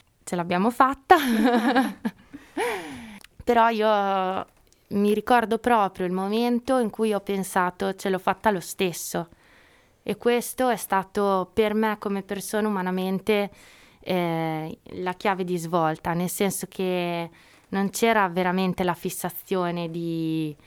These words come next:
eh, di partorire naturalmente, anche perché veramente può essere un parto positivo anche senza, come dicevo prima, è successo col mio secondo bimbo. Però, ehm,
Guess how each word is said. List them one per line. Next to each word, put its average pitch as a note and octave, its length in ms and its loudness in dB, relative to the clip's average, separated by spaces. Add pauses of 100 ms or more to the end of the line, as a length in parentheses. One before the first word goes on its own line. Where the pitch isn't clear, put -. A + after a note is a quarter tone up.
(360)
eh, E3+ 200 -6
di E3+ 140 -2
partorire E3+ 580 -2
naturalmente, F3 720 -2
anche E3+ 200 -4
perché F3 760 0
veramente F#3+ 580 -2 (200)
può G3+ 160 0
essere F#3 560 0
un E3+ 80 -2
parto F3 320 -2
positivo F3 580 -2
anche E3 600 -2 (140)
senza, D#3+ 680 -2 (540)
come E3+ 500 -2
dicevo F3 400 -4
prima, E3 720 -2
è - 20 -8
successo - 520 -6
col E3 440 -6
mio E3+ 140 -4
secondo F3 400 -2
bimbo. D#3+ 420 -4 (880)
Però, A3+ 480 0 (120)
ehm, E3 920 -2